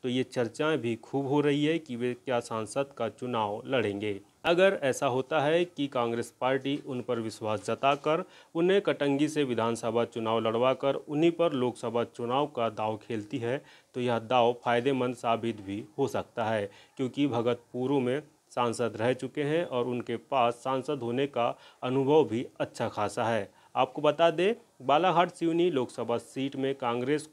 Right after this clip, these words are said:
को सांसद की सीट पर काबिज होने का इंतजार पिछले दो दशक से भी अधिक से करना पड़ रहा है। ऐसे में कांग्रेस का इंतजार काफ़ी लंबा हो चला है और इस बार सांसद सीट पर अपना कब्जा करने के लिए पार्टी पूरी तरह से एड़ी चोटी का जोर लगाएगी।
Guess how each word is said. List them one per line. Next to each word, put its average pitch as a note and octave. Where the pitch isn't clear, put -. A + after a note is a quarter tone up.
को C3
सांसद A#2
की A#2
सीट A2+
पर A#2
काबिज G#2+
होने A2
का -
इंतजार B2+
पिछले F3+
दो D3
दशक C#3+
से A#2+
भी A2+
अधिक D3+
से C3
करना B2
पड़ A#2
रहा A2
है। G#2+
ऐसे F3
में G#3+
कांग्रेस C#3+
का C#3+
इंतजार B2+
काफ़ी A#2+
लंबा A2+
हो C3+
चला C#3+
है E3+
और B2+
इस F3
बार E3+
सांसद B2
सीट C3
पर C3+
अपना B2
कब्जा A#2
करने B2
के C3+
लिए A#2
पार्टी B2+
पूरी D3+
तरह E3
से D3+
एड़ी B2+
चोटी B2
का A#2+
जोर A2+
लगाएगी। G2+